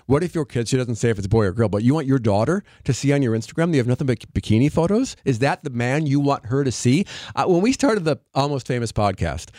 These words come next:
we had Bachelor people in every week. So I would, and that, back then I was doing the prep. And so I would go on Instagram,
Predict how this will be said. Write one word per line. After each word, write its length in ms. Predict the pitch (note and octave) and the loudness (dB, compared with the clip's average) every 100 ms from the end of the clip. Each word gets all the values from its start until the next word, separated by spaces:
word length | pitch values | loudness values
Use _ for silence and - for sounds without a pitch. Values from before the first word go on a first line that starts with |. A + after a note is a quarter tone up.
| - | -6
we 80 | C#3+ | 0
had 100 | D3+ | 2
Bachelor 360 | C3+ C#3 - B2+ | 2 0 0 0
people 260 | A2+ F#2+ | 0 2
in 80 | F#2 | -2
every 220 | E2 D2 | -2 -4
week. 180 | C#2 A1+ - - _ - - - | -8 -10 -14 -20 _ -20 -20 -10
So 320 | - D#3 C#3+ - | 0 0 0 -2
I 100 | C#3 | -2
would, 200 | E3 D3 | 0 0
and 100 | C#3 | 0
that, 140 | D3 | 0
back 180 | C#3 D#3 | 0 0
then 140 | E3 D3+ | 0 2
I 80 | |
was 100 | E3 | 0
doing 160 | C3 B2 | 0 -4
the 60 | A#2+ | -2
prep. 320 | - D#3+ - _ _ - | -2 0 -2 _ _ -8
And 120 | C#3+ C3 | -2 0
so 120 | D3+ | 2
I 120 | C#3+ | 4
would 220 | D#3 D3 - - | 2 2 -4 -2
go 200 | C#3 C#3 | 0 2
on 260 | B2+ C3+ | 2 0
Instagram, 640 | C#3+ A#2+ C3+ A2+ A2 C3+ | 0 0 0 0 0 0